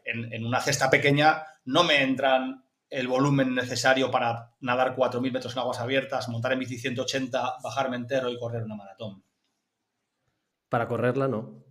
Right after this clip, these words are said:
Speaker 2: <laughs>
Speaker 1: Exactamente. ¿Para terminarlo? Sí, para terminarlo se puede hacer y siempre digo lo mismo, si alguien quiere terminar un Ironman con siete horas,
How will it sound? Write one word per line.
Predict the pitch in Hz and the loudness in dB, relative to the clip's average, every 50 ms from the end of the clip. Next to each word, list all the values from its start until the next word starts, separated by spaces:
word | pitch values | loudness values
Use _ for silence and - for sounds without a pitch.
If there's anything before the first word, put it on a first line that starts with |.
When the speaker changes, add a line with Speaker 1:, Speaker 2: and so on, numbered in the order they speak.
| _ _ - | _ _ -8
Speaker 2:
<laughs> | 131 - - - - - - - - - - - - - - - | -6 -6 -6 -8 -10 -10 -6 -6 -4 -4 -4 -8 -12 -18 -20 -16
Speaker 1:
Exactamente. | - 123 113 117 - 127 120 127 120 120 113 117 110 - - _ - 170 | -12 -6 -4 -2 0 0 0 0 0 -2 -2 -4 -8 -10 -14 _ -8 -2
¿Para | 143 139 143 143 | 2 4 4 4
terminarlo? | 165 165 175 190 208 226 220 220 - - - 175 143 - - - - | 4 2 0 2 4 4 4 4 2 -2 -4 -4 -6 -12 -14 -18 -10
Sí, | - - 233 196 117 90 85 - - | -2 0 0 0 0 -2 -6 -12 -14
para | - 117 110 | -12 -12 -10
terminarlo | 113 120 117 123 120 135 139 139 147 147 139 139 139 139 143 143 147 147 | -10 -8 -6 -4 0 0 2 4 6 6 8 8 8 8 6 6 4 2
se | 143 127 113 | 0 -2 -2
puede | 127 123 | -2 -2
hacer | 123 143 175 185 - - | 0 0 0 0 -2 -6
y | 117 113 117 120 | -8 -8 -6 -4
siempre | 117 - - 123 120 120 | -4 -4 -2 -2 -4 -4
digo | 120 120 | -4 -2
lo | 117 123 | -2 -2
mismo, | 143 147 143 131 113 | -2 -2 -2 -4 -4
si | 113 120 | -4 -4
alguien | 117 120 123 123 120 117 117 | -4 -4 -2 -4 -4 -4 -4
quiere | 117 117 113 | -6 -6 -6
terminar | 117 117 113 120 120 117 | -6 -6 -6 -4 -4 -4
un | 113 120 123 | -2 -2 -2
Ironman | 123 123 120 120 117 117 | -2 0 -2 -2 -4 -4
con | 123 120 117 | -4 -6 -6
siete | - 120 117 123 | -6 -6 -6 -6
horas, | 123 139 156 151 - | -4 -4 -4 -4 -6